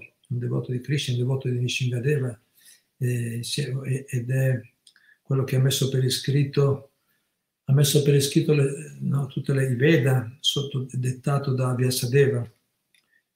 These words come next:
Quindi Ganesh, infatti, è, è detto dagli acharya Rupa Goswami che Ganesh ha anche questa funzione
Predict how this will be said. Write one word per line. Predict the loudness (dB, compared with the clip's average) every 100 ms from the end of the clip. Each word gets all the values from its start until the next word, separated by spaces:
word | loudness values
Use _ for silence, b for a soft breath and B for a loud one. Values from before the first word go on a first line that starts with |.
| _
Quindi | 2 2
Ganesh, | 4 4 4 4
infatti, | 2 0 2 -2 0
è, | 0 0
è | 0 0
detto | 2 0 0 -2
dagli | 0 0 0
acharya | 0 -2 -2 0 0
Rupa | -2 -2
Goswami | -2 -2 -2 2 2
che | 2
Ganesh | 0 0 0 0 0
ha | 2
anche | 2 0
questa | -2 -2 -2
funzione | 0 0 0 0 2 2 0